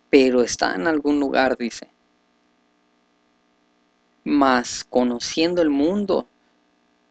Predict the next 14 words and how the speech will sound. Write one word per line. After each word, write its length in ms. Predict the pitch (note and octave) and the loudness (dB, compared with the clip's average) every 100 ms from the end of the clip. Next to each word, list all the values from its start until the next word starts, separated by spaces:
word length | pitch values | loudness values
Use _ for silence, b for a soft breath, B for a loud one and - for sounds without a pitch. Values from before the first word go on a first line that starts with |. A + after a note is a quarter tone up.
| _ - | _ 0
y 120 | C#3+ | 2
la 160 | C3 B2 | 4 2
gravedad 460 | A#2 A2 G#2+ A#2 - | 2 0 0 -2 -2
de 80 | |
la 140 | D#3+ C3 | -6 -4
situación", 540 | C3 A#2 G#2+ D#3 F3 | -6 -6 -6 -6 -6
dice, 320 | F3+ E3+ F3+ - _ _ _ _ _ _ _ _ _ _ _ _ _ - _ _ - - | -8 -8 -10 -14 _ _ _ _ _ _ _ _ _ _ _ _ _ -20 _ _ -14 -10
"que 180 | - D3+ | 0 0
se 180 | - - | 0 -6
quede 460 | - - A3 A3 F3+ | -2 0 2 2 2
ahí 220 | D#3+ D#3+ | 2 0
donde 240 | D#3 C#3+ | 0 -2
esté 200 | B2 - | -4 -4
escondido, 680 | B2+ - C#3 B2+ B2 G2 | -6 -2 0 0 0 -2